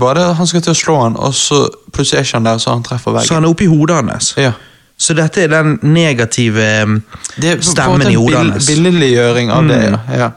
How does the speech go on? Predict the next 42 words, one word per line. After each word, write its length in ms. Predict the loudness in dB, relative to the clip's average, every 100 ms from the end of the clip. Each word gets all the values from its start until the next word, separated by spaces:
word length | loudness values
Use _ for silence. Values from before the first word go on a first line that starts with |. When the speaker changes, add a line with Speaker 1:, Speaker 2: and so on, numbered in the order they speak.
| -8 -2
Speaker 1:
Som 140 | 0
Speaker 2:
Ja. 60 | 0
Speaker 1:
er 40 | -2 -2
kult, 300 | -4 -4 -6
da. 80 | -8 -10 -14 -12 -4
Speaker 2:
Ja, 180 | 0 0 0
ja. 180 | 0 0 -2 -10 -20 -20 _ -4
Ja, 240 | 0 0 0
for 120 | 0
det 80 | 2
er 40 |
jo 60 | 2
tydelig 300 | 0 2 2
Speaker 1:
Ja. 120 | 2
Speaker 2:
at, 100 | 0
eh, 220 | 0 0
at, 180 | -2 0
eh, 200 | 0 0 -2 -8 -10 -12 -16 -8
så 180 | -4 0
du, 240 | 2 2
Speaker 1:
Det 200 | 0 -2
er 40 | 0
Speaker 2:
jeg 80 | 0
vet 100 | 2
ikke 80 | 2
om 40 |
Speaker 1:
kreativt. 20 |
Speaker 2:
det 100 | 2
var 80 | 0
det 140 | 0
du 60 | 0
sa 160 | 0 0
i 80 | 0
sted. 380 | 0 -2 -2 0
Nei, 180 | 0
du 120 | 2 0
sa 180 | 0 2
det 40 |
om, 380 | 2 0 -2 -4 -2
om 260 | 0 2
Walter 320 | 2 0 -2 -2
Jameson, 480 | 0 2 0 -4